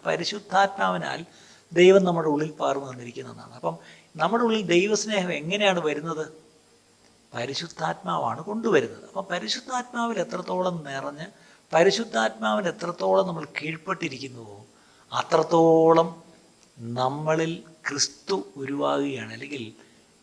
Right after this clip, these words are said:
ക്രിസ്തുവിനെയാണ് പുറത്തുള്ളവർ പിന്നെ നമ്മളിലൂടെ കാണുന്നത്. അവിടെയാണ് നമ്മൾ മറ്റൊരു വാക്യമുണ്ടല്ലോ,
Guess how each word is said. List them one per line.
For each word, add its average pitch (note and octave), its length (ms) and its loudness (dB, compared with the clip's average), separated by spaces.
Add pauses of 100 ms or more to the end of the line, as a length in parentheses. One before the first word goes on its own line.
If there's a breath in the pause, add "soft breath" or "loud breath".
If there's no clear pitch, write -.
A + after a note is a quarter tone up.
(120)
ക്രിസ്തുവിനെയാണ് - 1900 -2
പുറത്തുള്ളവർ C#3+ 640 2
പിന്നെ C3+ 300 -12 (240)
നമ്മളിലൂടെ B2+ 580 -6
കാണുന്നത്. A2 540 -14 (1900)
അവിടെയാണ് B2 520 -2 (200)
നമ്മൾ A2+ 300 -14
മറ്റൊരു C#3 220 -10
വാക്യമുണ്ടല്ലോ, A#2 720 -4